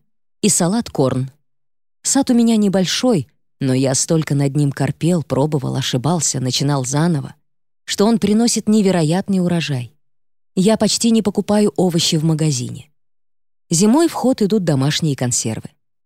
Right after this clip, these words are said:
Когда Капуцина у меня обедает, что бывает редко, я стараюсь приготовить что-нибудь посытнее, хоть немножко её подкормить. Такая она тощая, одни мышцы. Сам я похудел, как только бросил пить.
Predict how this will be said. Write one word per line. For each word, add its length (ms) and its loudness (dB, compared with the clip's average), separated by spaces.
Когда 300 0
Капуцина 540 -2
у 60 0
меня 340 0
обедает, 500 -2
что 200 -6
бывает 400 -4
редко, 400 -4
я 160 2
стараюсь 440 0
приготовить 540 0
что-нибудь 480 -2
посытнее, 840 -2
хоть 220 -2
немножко 520 2
её 200 -2
подкормить. 760 -4
Такая 440 0
она 160 -4
тощая, 580 -6
одни 320 0
мышцы. 480 -4
Сам 240 2
я 160 4
похудел, 440 0
как 180 -4
только 260 -2
бросил 380 0
пить. 420 -6